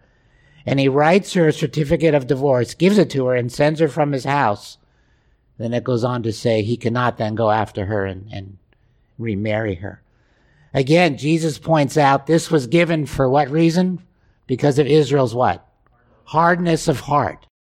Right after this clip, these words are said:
This, these were a stiff-necked people. They treated their wives, men, poorly.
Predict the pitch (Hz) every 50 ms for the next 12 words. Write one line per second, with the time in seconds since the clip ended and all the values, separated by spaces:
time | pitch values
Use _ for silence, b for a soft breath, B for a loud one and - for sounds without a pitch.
0 | _ _ _ _ _ _ _ _ _ _ _ _ 123 117 107 - _ - 127 131
1 | 123 110 120 135 131 123 120 110 - - - 185 180 170 - - 147 151 151 151
2 | 151 - _ - - 156 151 147 151 165 165 165 156 151 - _ _ _ _ _
3 | _ _ - 117 117 117 110 - - - 156 160 151 156 151 127 131 139 127 123
4 | 117 139 143 143 143 143 139 127 - - 107 120 131 135 139 139 139 139 127 -
5 | - _ - - 147 151 151 147 143 147 143 139 127